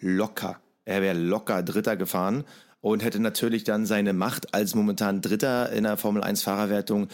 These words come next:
untermauert, weil da ist er momentan wirklich best of the, äh, wir haben kein Mercedes-Feld, ja. Und das ist natürlich echt bitter. Respekt dafür, dass da wirklich wenig an den Autos kaputt gegangen ist. Das hat mich echt brutal verwundert.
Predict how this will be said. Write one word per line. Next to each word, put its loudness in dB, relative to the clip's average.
untermauert, 0
weil 0
da 0
ist -4
er 2
momentan 0
wirklich 0
best -2
of -2
the, 2
äh, 0
wir 0
haben 0
kein 0
Mercedes-Feld, 0
ja. 0
Und 0
das -2
ist -2
natürlich 0
echt -2
bitter. 0
Respekt -2
dafür, 0
dass 0
da 0
wirklich 0
wenig 2
an 0
den 0
Autos -2
kaputt -2
gegangen 2
ist. -2
Das 0
hat -4
mich -2
echt -4
brutal 0
verwundert. 0